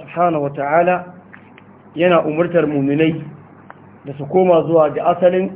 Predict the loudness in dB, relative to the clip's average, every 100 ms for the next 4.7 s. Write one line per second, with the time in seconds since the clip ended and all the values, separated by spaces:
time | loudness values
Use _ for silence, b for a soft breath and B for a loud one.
0 | -10 -8 -4 -2 0 0 -2 -4 -4 2
1 | 0 4 2 4 4 4 2 -4 -6 -10
2 | -18 -20 -20 -20 -20 -20 -20 -20 -20 -20
3 | -20 -20 -20 -14 -4 0 2 4 2 2
4 | -2 -4 -6 -6 -8 -10